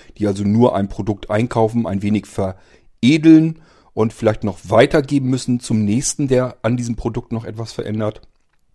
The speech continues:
Oder, ja, irgendwie daraus wieder ein neues Produkt baut, wie dem auch immer sei.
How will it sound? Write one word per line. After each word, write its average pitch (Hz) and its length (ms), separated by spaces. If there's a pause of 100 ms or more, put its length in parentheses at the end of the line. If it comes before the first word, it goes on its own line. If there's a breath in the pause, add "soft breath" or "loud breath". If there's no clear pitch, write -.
(360)
Oder, 98 420 (480 loud breath)
ja, 104 200 (220)
irgendwie 120 320
daraus 107 400
wieder 107 160
ein 101 140
neues 113 260
Produkt 104 420
baut, 98 360
wie 120 100
dem 113 240
auch 95 140
immer 101 220
sei. 107 320